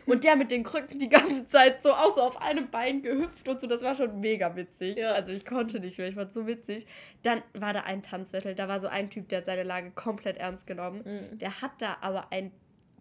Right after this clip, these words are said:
Speaker 1: Battle hingelegt, das war abartig, aber der konnte auch tanzen. Also der
Speaker 2: Mhm.
Speaker 1: hat, der muss irgendwo tanzen, so, sonst kannst du dich nicht so bewegen.
Speaker 2: Ja.
Speaker 1: Das war so nice einfach. Und dann haben die da ein Da-, Tanzbattle gemacht, das war so witzig.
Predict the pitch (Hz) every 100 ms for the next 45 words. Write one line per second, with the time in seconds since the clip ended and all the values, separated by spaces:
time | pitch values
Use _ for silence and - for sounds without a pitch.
0 | _ 262 302 302 226 214 208 202 202 208
1 | - 196 - - 269 - 208 214 202 202
2 | 202 - 254 302 320 208 185 - - 185
3 | 180 - 175 185 185 185 208 220 226 -
4 | _ _ 196 226 269 - - 185 190 175
5 | 180 214 196 180 190 180 180 180 180 -
6 | - 175 - 190 - 175 170 180 185 185
7 | 202 196 - - 202 - - 220 240 220
8 | 190 262 294 240 240 254 285 - 190 208
9 | - 190 220 240 - - - 208 220 247
10 | 220 202 202 208 196 - - 240 247 -
11 | 202 202 190 190 196 208 - 202 196 190
12 | 226 247 196 220